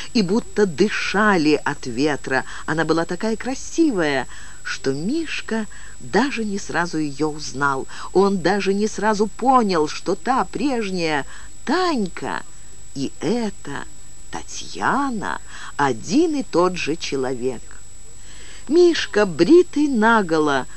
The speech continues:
выглядывал из-за будки соки воды, а сержант Ефимов караулил своего заключенного.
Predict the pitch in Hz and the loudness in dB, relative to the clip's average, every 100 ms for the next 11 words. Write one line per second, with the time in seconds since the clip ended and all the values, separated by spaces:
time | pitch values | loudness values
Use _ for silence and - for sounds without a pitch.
0 | - - 131 143 147 147 - 262 226 220 | -10 -8 2 2 4 4 4 2 4 4
1 | 214 - 170 151 113 131 117 185 233 - | 4 2 -2 -2 -2 -2 2 0 0 -4
2 | 170 - 147 156 147 127 139 135 127 120 | -4 0 0 0 0 2 2 2 0 -2
3 | - - 147 - 180 202 269 269 - 180 | -10 -2 0 2 2 4 2 2 0 -2
4 | 277 359 339 - - 131 - 294 269 262 | 4 4 4 2 0 0 0 0 -2 -4
5 | - 135 135 226 190 113 117 - 127 127 | 0 2 2 0 -4 -4 -4 -2 -2 -2
6 | 123 120 113 | -4 -4 -4